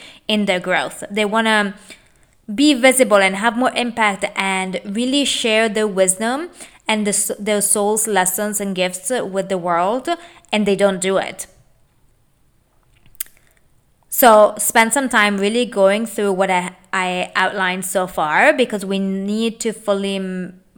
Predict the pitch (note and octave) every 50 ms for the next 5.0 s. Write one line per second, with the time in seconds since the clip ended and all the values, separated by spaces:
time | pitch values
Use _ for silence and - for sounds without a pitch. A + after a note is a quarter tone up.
0 | _ _ - G3+ G3+ - - B3 C#4 D4+ D4+ D4 C4 G3 D#3 B2+ - - - E3+
1 | F3 F#3 A#3 A#3+ B3+ - - - - - - _ _ _ - G#3+ G#3+ G3+ G3 G3
2 | G3 - B3+ A#3 A3 - A#3 G#3+ G3+ F3+ F3 - - B3+ C4+ B3 G3+ - C#3 E3
3 | F3+ F#3 - - - - - G#3+ G#3 F#3+ F#3+ - - F#3+ F#3+ F#3+ F#3 F#3+ F#3+ F#3
4 | - G3+ F#3 F3+ F3 F3 E3+ E3 - - - D3 D3 - - - G#2+ - - G3